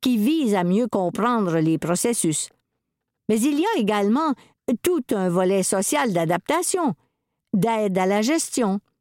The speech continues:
de réflexion sur les meilleures méthodes de concertation. Et dans ce volet-là aussi, on a besoin d'études,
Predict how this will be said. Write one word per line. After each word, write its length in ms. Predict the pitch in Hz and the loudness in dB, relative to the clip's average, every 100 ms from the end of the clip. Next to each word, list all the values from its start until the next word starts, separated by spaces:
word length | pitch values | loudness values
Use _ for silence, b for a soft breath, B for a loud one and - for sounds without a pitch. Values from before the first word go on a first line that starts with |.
| _ _ _ - | _ _ _ -2
de 120 | 180 | 0
réflexion 880 | 196 190 196 262 294 - 240 208 226 | 2 0 0 -2 -2 -2 0 0 -2
sur 220 | - 190 | 0 0
les 140 | 196 | 2
meilleures 360 | 196 202 196 185 | 2 2 2 2
méthodes 840 | 196 208 240 226 233 220 254 277 | 2 2 2 0 0 0 -2 -2
de 280 | 269 240 247 | 0 0 0
concertation. 880 | 254 254 254 233 254 247 - 165 175 _ _ _ _ _ _ B B B | 0 0 0 -2 -2 -2 -2 -2 -4 _ _ _ _ _ _ B B B
Et 140 | 208 | 0
dans 220 | 165 214 403 | 2 0 0
ce 140 | 453 240 | 0 0
volet-là 560 | 185 185 180 180 180 403 523 | 2 2 2 4 2 0 0
aussi, 380 | 190 170 - 466 - _ _ _ _ | 0 0 0 -2 -4 _ _ _ _
on 180 | 269 254 | 0 2
a 100 | 185 | 2
besoin 380 | 175 156 156 156 | 0 0 0 0
d'études, 640 | 226 285 440 403 185 139 | 0 0 -2 0 -2 -4